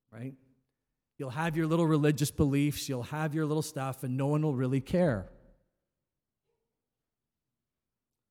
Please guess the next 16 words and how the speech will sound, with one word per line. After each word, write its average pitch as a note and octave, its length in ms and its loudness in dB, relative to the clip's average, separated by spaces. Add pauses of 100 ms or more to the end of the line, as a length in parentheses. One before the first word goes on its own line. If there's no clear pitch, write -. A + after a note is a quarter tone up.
(680)
Right D#3 240 -2
up A3 180 0
until G#3+ 260 -2
the G3 100 -4
point D3 460 -6
where B2+ 200 -8
you C3 360 -6
have C#3+ 280 -8
to C#3+ 60 -12
say C#3 340 -10
things B2+ 680 -12 (960)
like, B2+ 520 -10 (1400)
"I D3+ 80 -8
can't D#3 340 -8
do C3 180 -4
that F#2 320 -12